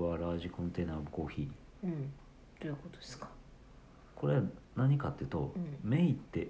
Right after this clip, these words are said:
Speaker 1: エムエーワイなんですけど、
Speaker 2: うん。
Speaker 1: それは三文字の綴りなのよ。
Speaker 2: うん。三ってこと？
Speaker 1: うん。で、
Speaker 2: うん。
Speaker 1: I haveだから次一と四でしょ？
Speaker 2: うんうん。
Speaker 1: そうすると三点一四。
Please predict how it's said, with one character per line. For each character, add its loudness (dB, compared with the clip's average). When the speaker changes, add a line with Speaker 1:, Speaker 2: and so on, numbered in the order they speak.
Speaker 1:
エ 4
ム 2
エ 2
ー 0
ワ 4
イ 4
な -2
ん -2
で -6
す -14
け -2
ど、 0
Speaker 2:
う 2
ん。 0
Speaker 1:
そ 4
れ 10
は 4
三 2
文 4
字 -2
の -2
綴 -2
り -2
な -2
の -2
よ。 -6
Speaker 2:
う 2
ん。 0
三 -4
っ -2
て -6
こ -12
と？ 2
Speaker 1:
う 2
ん。 2
で、 4
Speaker 2:
う 2
ん。 -
Speaker 1:
I 4
have 0
だ -2
か -4
ら 0
次 0
一 -4
と 0
四 0
で -8
し -8
ょ？ -2
Speaker 2:
う 0
ん 0
う -2
ん。 -2
Speaker 1:
そ -2
う -
す -
る -4
と 0
三 4
点 -2
一 -4
四。 -2